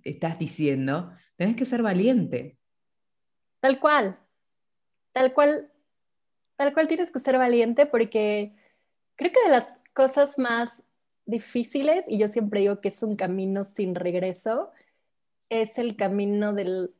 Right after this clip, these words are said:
Speaker 2: la conciencia y la introspección, ¿no? Cuando realmente es-, empiezas a buscar dentro de ti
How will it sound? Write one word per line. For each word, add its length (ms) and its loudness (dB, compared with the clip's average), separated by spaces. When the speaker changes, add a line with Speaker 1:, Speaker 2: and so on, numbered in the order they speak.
Speaker 2:
la 220 0
conciencia 560 -4
y 40 -2
la 100 0
introspección, 720 -4
¿no? 140 -4
Cuando 220 0
realmente 460 -2
es-, 100 -12
empiezas 460 -2
a 40 -4
buscar 360 -2
dentro 400 -2
de 120 0
ti 500 0